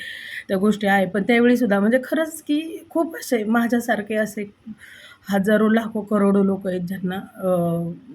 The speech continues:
खरोखर खूप रडू आलं. आणि मी, अ,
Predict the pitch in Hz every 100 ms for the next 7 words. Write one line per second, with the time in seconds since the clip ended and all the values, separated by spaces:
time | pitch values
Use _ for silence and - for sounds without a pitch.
0 | 175 - 214 208 202 202 196 190 180 175
1 | 165 180 - - - - - - - 160
2 | 156 175 175 175 170 170 170 170 - _
3 | _ _ _ _ - 196 196 - _ _
4 | _ _ _ _ _ _ - 190 196 202
5 | 202 190